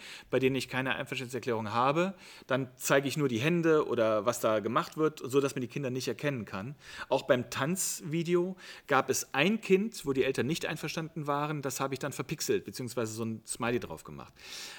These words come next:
Also, wir nehmen das ernst, aber, ähm, also das heißt, alle müssen damit einverstanden sein, sowohl die Kinder als auch die Eltern oder halt die Jugendlichen.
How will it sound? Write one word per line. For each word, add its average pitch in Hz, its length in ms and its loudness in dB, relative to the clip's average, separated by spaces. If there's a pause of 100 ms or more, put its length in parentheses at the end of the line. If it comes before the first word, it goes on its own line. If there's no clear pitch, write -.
(160)
Also, 139 400 8 (260)
wir 120 200 -2
nehmen 160 240 2
das 135 160 2
ernst, 175 640 -2 (420)
aber, 151 640 4 (420)
ähm, 123 680 0 (200)
also 131 160 2
das 117 140 4
heißt, 135 320 2 (320)
alle 143 180 6
müssen 143 240 2
damit 131 160 2
einverstanden 165 580 -2
sein, 175 260 -2
sowohl 123 200 0
die 117 120 -4
Kinder 170 460 -2
als 123 180 -6
auch - 100 -8
die - 120 -2
Eltern 139 300 2
oder 131 180 0
halt 117 140 -2
die 110 80 -6
Jugendlichen. 160 640 -6